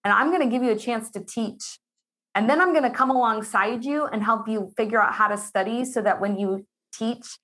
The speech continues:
it works," right? He taught me how to read the Bible differently. He taught me how to hear the Spirit differently. He taught me how to do those things.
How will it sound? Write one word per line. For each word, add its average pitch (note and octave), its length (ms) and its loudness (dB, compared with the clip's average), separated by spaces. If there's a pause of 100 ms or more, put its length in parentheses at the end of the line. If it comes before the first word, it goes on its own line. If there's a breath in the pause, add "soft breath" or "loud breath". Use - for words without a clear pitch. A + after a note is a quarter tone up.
(260 loud breath)
it - 300 -4
works," - 560 -2
right? G#3 260 2
He A3+ 140 -6
taught A#3+ 220 0
me A3+ 80 -2
how G#3+ 120 0
to G#3 80 0
read G#3 180 -2
the G#3 80 0
Bible G#3 400 0
differently. F#3 480 -4
He F#3 80 -10
taught G3+ 220 -2
me - 80 -4
how G3 140 2
to G3 200 -4
hear G3+ 300 -2 (320 loud breath)
the G#3 80 0
Spirit G#3 600 0
differently. G3 400 -4
He G#3 140 -2
taught A3+ 260 0
me A3 80 -4
how G3+ 160 0
to F#3+ 100 -2
do G3 180 -6
those F#3 260 -4
things. - 280 -12